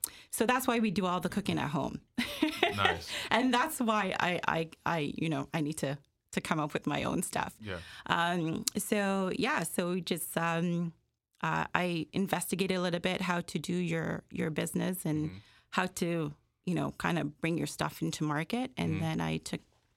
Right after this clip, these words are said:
Speaker 1: you know, I took a course, I did all that, um, and, uh, learned how to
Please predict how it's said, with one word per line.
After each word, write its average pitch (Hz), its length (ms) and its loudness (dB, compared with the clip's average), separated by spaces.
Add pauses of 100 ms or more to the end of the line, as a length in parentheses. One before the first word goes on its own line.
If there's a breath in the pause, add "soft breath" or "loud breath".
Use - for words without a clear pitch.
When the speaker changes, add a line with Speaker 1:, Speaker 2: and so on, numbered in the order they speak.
(120)
Speaker 1:
you 180 80 0
know, 151 300 0
I 156 220 0 (180)
took - 160 -2
a 156 60 0
course, 175 540 0
I 143 140 0
did - 200 -4
all - 180 0
that, - 420 0 (640 loud breath)
um, 165 600 2 (720)
and, 160 300 2
uh, 160 200 2
learned 180 500 0 (100)
how 175 260 0 (160)
to 170 460 0